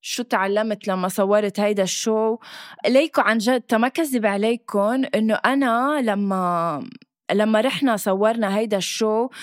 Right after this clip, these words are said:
وحياة الله، آه، ما بعرف إذا رح تصدقوني أو لا، بس هيك نوعًا ما إنه أنا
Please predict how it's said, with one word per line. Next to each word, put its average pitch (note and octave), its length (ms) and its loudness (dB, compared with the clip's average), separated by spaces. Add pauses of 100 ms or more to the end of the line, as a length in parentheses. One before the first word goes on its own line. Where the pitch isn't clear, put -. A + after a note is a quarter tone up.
(160)
وحياة D4+ 340 0 (160)
الله، G3 420 2 (360)
آه، G3 280 4
ما A#3 140 0
بعرف C#4 280 0
إذا G#3 160 0
رح F#3 180 -2
تصدقوني G#3+ 560 -2
أو G3 120 0
لا، G3+ 260 0
بس A3 280 -2
هيك G#4 220 -2
نوعًا D#4 320 0
ما D4 340 2
إنه A#3+ 180 0
أنا D4 420 0